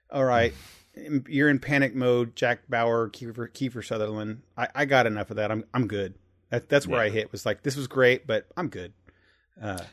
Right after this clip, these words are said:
Speaker 2: As, as I understand it, and I watched the whole first season and the first, uh, the, the premiere of season two, um, when, at which point we gave up on it. But, um, as I understand it, 'cause most of my family watched that show,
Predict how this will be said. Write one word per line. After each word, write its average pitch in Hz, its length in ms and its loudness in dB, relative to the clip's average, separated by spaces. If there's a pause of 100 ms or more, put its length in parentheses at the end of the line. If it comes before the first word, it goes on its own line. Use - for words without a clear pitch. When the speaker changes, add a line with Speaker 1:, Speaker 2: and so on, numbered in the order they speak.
(140)
Speaker 2:
As, - 180 0 (220)
as 127 120 0
I 190 140 0
understand 143 500 0
it, 113 320 0
and 107 220 -2 (100)
I 107 200 -4
watched 101 520 -4
the 95 120 -2
whole 95 240 -4
first 90 280 -6
season 92 580 -4 (100)
and 85 400 -10
the 85 80 -16
first, - 520 -10 (920)
uh, 78 220 -14 (140)
the, 78 120 -16 (300)
the 76 200 -20 (360)
premiere 92 480 -6
of 82 120 -10
season 80 360 -10
two, 85 420 -8 (420)
um, 78 500 -14 (100)
when, 78 400 -14 (100)
at 85 140 -16
which 80 180 -18
point 73 240 -16
we 76 80 -16
gave 73 240 -16
up 87 180 -16
on 73 140 -18
it. - 140 -20
But, - 140 -18 (420)
um, 78 320 -18 (280)
as 107 120 -2
I 120 80 2
understand 104 500 0
it, 90 160 -4 (300)
'cause 87 200 -10 (120)
most 92 240 -6
of 85 60 -12
my 82 100 -10
family 98 320 -2
watched 85 240 -8
that 82 160 -10
show, 80 260 -12